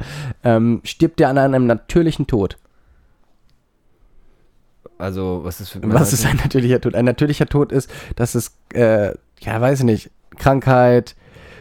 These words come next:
Speaker 1: Altersschwäche, weil ein natürlicher Tod halt, das weiß man halt.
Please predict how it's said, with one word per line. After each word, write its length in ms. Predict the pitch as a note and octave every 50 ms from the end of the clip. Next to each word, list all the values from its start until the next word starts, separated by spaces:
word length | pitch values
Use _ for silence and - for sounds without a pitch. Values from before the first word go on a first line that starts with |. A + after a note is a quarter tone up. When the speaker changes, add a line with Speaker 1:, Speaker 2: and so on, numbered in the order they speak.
| - _ - -
Speaker 1:
Altersschwäche, 1000 | - A#2+ B2+ B2 C3+ A#2+ - - B2 A#2 A2 - A#2+ A2+ A2+ A2+ A2+ A2 G#2+ G#2+ - _ _ _ _ _ _ _ _ _ _ _ _ _ _ -
weil 100 | - A#2+ C#3+
ein 40 | E3+
natürlicher 420 | F#3 F3 - A3 B3 A3+ A3+ G3
Tod 240 | - G3 A3+ A#3+ -
halt, 140 | C#3 C3 B2+
das 140 | C#3 C3+ C3
weiß 180 | D#3 G3+ G#3+
man 200 | F#3+ D3 B2+ B2
halt. 260 | G#2+ G#2 G#2 G2+ F#2+